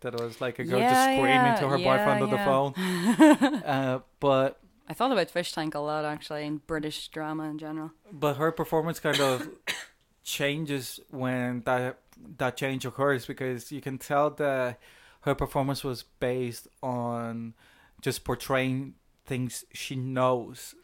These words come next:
Speaker 1: like,
Speaker 2: Yeah.
Speaker 1: experiences that she has encountered, but obviously told through the prism of this director. But in the case of the, the last third, is, like, it reaches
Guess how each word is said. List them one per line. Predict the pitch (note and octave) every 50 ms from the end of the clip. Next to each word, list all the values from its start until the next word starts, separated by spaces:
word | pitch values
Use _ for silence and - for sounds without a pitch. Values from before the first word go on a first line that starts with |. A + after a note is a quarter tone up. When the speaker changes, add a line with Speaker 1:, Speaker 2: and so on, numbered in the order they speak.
| - - - -
Speaker 1:
like, | C#3 C3 B2 -
Speaker 2:
Yeah. | E3 F3
Speaker 1:
experiences | F3 E3+ E3 D#3+ D#3 D#3 D3+ C#3+ C#3+ D3 - C#3+ B2 -
that | C#3 B2
she | A#2 - - C#3 B2+ A#2
has | C3 C3 B2 A2+
encountered, | C3 B2+ A2+ - C3 B2 B2 B2+ - C#3 B2 A2
but | B2+ B2 A#2+ A#2+ B2 -
obviously | - C#3 C3 B2 A#2+ B2+ - - - C3 A#2+ A2+
told | - - - - C3 C3 B2+ B2 A#2+ A#2 -
through | - - C3+ B2+
the | B2 B2+ B2+ B2
prism | A#2+ - - C3+ B2+ A#2 B2 B2+ B2
of | B2 B2+ B2 A2+ - _
this | - B2+ A#2+ -
director. | - B2+ A#2+ B2 C#3 C#3 - - - C3 A#2+ A2+ - - - - - - - - - - - _ _ _ -
But | - C3+ C3 B2 B2 A#2+ -
in | - D#3 C#3+
the | B2+ C3+
case | - - C#3 C3+ C#3 C3+ -
of | - C3 A#2+
the, | - C3+ B2+ B2 A#2+ A#2
the | A#2 C3 B2+
last | B2+ B2 A#2+ A#2+ - - - -
third, | - C3+ B2+ B2 B2+ B2 B2 A2+
is, | B2+ B2 A#2+ A2 - - - -
like, | C3+ A#2+ - - - - _ _ _ _ _ _ A#3
it | A3 F3 D#3+ D3+ E3
reaches | D3+ B2+ C3 C#3+ C#3+ D3+ D3 - - D#3 C3 A#2 - - -